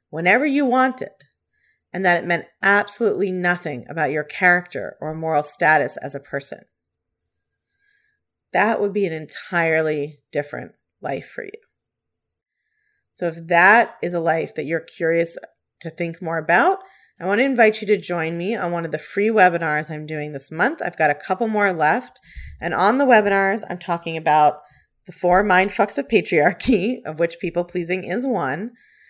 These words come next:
and the four priority areas of your life that these four mind fucks fuck up. And I do a deep dive into perfectionism on the webinar, which is really closely related to people pleasing.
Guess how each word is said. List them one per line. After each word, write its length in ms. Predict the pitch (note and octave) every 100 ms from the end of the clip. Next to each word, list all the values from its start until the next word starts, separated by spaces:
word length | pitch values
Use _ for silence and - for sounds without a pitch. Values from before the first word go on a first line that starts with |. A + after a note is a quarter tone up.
| _ _
and 160 | - F#3+
the 80 | F3+
four 640 | - F#3 F#3+ G3 G3 F#3+
priority 640 | - F#3+ G3 A#3 B3 A3+ F#3
areas 340 | E3 D#3 D#3
of 100 | D#3+
your 160 | D#3+ E3
life 440 | G3+ D4+ A3+ A3+
that 260 | F3+ E3 - -
these 240 | E3 D#3+
four 180 | - D#3
mind 280 | D#3+ D3+ D3+ D3+
fucks 360 | D3 - - - _ _
fuck 220 | - D3
up. 160 | E2+ - _ _ _ - - - _ -
And 120 | F3
I 140 | E3
do 220 | E3 E3+ E3
a 80 |
deep 280 | D#3+ C4 E4
dive 300 | B3+ F#3+ F3+
into 240 | D#3+ - E3+
perfectionism 840 | D#3+ - G3 G3+ F3+ D#3 D#3 C#3+
on 160 | C#3+ D3+
the 60 |
webinar, 520 | D#3 D3 D3 C3+ C3+
which 220 | C#3 C#3+ -
is 280 | D3+ D3 - - _ -
really 480 | D#3+ F3+ G3 F3
closely 380 | - D#3 D3 D3+
related 360 | C3+ B2+ G2 F#2
to 100 | -
people 260 | - -
pleasing. 400 | D#2+ - - D2